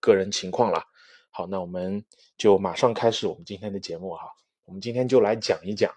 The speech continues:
啊，这个在十月份当中啊，猛龙队，啊，都给我们带来了一个什么样的一个，啊，感官吧。嗯，对，那七，七场比赛下来啊，对手都挺强的。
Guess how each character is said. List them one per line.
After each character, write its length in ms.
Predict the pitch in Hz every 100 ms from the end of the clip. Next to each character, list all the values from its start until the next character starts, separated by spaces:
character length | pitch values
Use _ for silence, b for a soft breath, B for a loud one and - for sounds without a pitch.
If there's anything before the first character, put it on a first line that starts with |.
| _ _ _ _ -
啊， 420 | 87 87 87 87 _ _ _ _ _ _ _ -
这 120 | 95
个 440 | - 87 82 85 -
在 120 | 98
十 220 | 90 -
月 100 | 123
份 200 | 113 107
当 180 | 98 98
中 200 | 95 95
啊， 120 | 85
猛 180 | 85 82
龙 180 | 85 87
队， 340 | 101 92 85 _ _ _
啊， 160 | 98 82
都 120 | - 95
给 120 | 98
我 80 | 87
们 100 | -
带 160 | 95 90
来 140 | 85
了 80 | 87
一 100 | 85
个 80 | 90
什 160 | -
么 80 | 87
样 140 | 92 87
的 60 |
一 100 | 82
个， 220 | - - - _ _ _ -
啊， 240 | 78 76 -
感 180 | 85 82
官 220 | 95 98
吧。 120 | 95 - _ -
嗯， 200 | 92 82 _ _ -
对， 220 | 95 78 - b b b
那 420 | 110 107 101 98
七， 300 | 95 - - _ _ _ -
七 200 | - 165
场 280 | 131 104 107
比 140 | 98
赛 220 | - 117
下 260 | 101 135 101
来 240 | 90 87
啊， 280 | - 90 78 -
对 140 | 127
手 260 | - 78 -
都 160 | 110 107
挺 260 | - 85
强 260 | - 90 80
的。 120 | 87